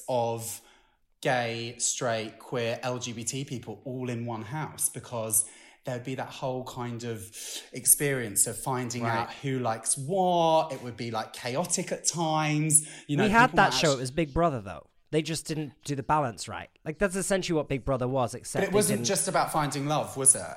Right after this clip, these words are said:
Speaker 3: No,
Speaker 2: No,
Speaker 3: but you
Speaker 2: and
Speaker 3: could,
Speaker 2: that's the
Speaker 3: but you
Speaker 2: di-,
Speaker 3: could,
Speaker 2: that's the
Speaker 3: but that's,
Speaker 2: difference.
Speaker 3: that's the format you would go down, like, something like that, where it's a real mix of people, right? Like, then if you did that, but put everyone in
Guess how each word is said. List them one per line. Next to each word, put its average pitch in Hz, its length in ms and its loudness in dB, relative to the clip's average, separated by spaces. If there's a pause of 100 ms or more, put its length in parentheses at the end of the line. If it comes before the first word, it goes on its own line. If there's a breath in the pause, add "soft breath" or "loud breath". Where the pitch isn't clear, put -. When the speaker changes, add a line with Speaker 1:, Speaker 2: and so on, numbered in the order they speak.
(140)
Speaker 3:
No, 165 260 -2
Speaker 2:
No, 131 140 2
Speaker 3:
but - 80 4
you - 60 2
Speaker 2:
and 117 100 -2
Speaker 3:
could, - 80 4
Speaker 2:
that's 254 120 0
the 127 60 0
Speaker 3:
but 110 120 2
you 220 100 0
Speaker 2:
di-, - 40 -4
Speaker 3:
could, 220 140 2
Speaker 2:
that's - 80 -14
the 190 120 2
Speaker 3:
but 107 80 -8
that's, 190 300 4
Speaker 2:
difference. 147 140 -14
Speaker 3:
that's 156 280 2
the 156 100 -6
format 123 400 -2
you 120 80 -4
would 117 140 -8
go 120 160 0
down, 92 260 -8
like, 104 160 -10
something 131 340 -4
like 120 220 -6
that, 110 240 -4
where 113 120 -4
it's 104 120 -8
a 123 80 -2
real 123 300 -2
mix 120 440 -6
of 107 120 -10
people, 101 360 -8
right? 104 400 -6
Like, 117 180 -6 (320)
then 127 300 -2 (280)
if 143 100 -4
you 165 100 -2
did 165 260 -4
that, 147 300 2
but 135 140 -6
put - 220 -6
everyone 131 320 -2
in 117 320 -4